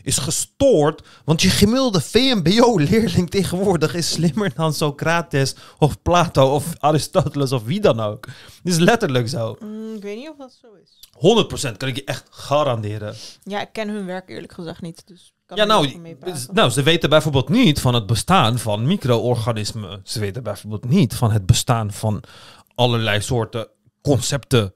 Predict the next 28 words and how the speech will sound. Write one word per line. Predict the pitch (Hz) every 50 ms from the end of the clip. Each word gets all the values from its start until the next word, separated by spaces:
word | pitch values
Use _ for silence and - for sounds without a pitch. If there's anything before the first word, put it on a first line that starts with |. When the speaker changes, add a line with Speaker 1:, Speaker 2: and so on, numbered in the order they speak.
| _ _
Speaker 1:
Bijvoorbeeld | - 117 110 127 117 135 117 127 135 120
dat | 165 185
Speaker 2:
Ja, | 214
Speaker 1:
de, | 180 170
Speaker 2:
maar | 180 180
Speaker 1:
dat | 175 175
Speaker 2:
ze | 180
Speaker 1:
de | 160
Speaker 2:
kunnen | 180 233 233 190
Speaker 1:
zon | 226 226
Speaker 2:
wel | 226 226 226 190
beter | 165 196 208 240 233 - 214 190 196
redeneren | 190 190 202 202 185 190 185 185 196 214 214 190 175
over | 185 190 180 - 190 180
waarom | 175 175 175 180 175 180 175
we | 170 170
leven | 170 170 170 180 185 - 180 165
misschien | 165 165 - - - 175 170
Speaker 1:
Ja, | 170 170
maar | 202 208
Speaker 2:
dan. | 208
Speaker 1:
dat | 165 123
weet | 151 202 233
je | 254 220
dus | 147 147 123
niet, | 139 113
want | 123 139 151
uiteindelijk | 151 147 - 185 226 247 214 151 131 135 135 - -